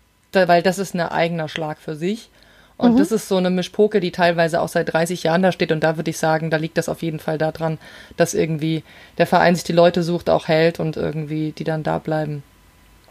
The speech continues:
Speaker 1: Und dann
Speaker 2: Okay.
Speaker 1: die Leute, die so ähnlich sind, auch wieder anziehen. Ähm, ja.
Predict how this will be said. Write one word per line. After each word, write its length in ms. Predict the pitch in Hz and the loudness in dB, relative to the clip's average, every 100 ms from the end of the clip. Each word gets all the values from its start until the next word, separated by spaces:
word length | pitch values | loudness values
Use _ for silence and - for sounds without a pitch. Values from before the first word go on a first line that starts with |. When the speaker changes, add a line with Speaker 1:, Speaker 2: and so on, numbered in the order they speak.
| _ _ _ _ _ - | _ _ _ _ _ -4
Speaker 1:
Und 140 | 165 | -2
dann 120 | 165 262 | 2 2
Speaker 2:
Okay. 260 | 240 240 | 4 4
Speaker 1:
die 60 | 247 | 6
Leute, 260 | 165 175 | 4 4
die 120 | 160 170 | 0 0
so 120 | 175 | 4
ähnlich 240 | 202 208 | 6 4
sind, 160 | - 156 | 4 0
auch 120 | 151 | 0
wieder 200 | 160 147 | 0 -2
anziehen. 460 | 147 160 - 147 143 - - - - - _ | -2 -6 -6 -8 -10 -20 -20 -20 -20 -20 _
Ähm, 540 | - 151 147 143 139 139 _ _ _ _ - | -8 -6 -4 -6 -10 -14 _ _ _ _ -8
ja. 320 | 156 147 143 | -6 -6 -8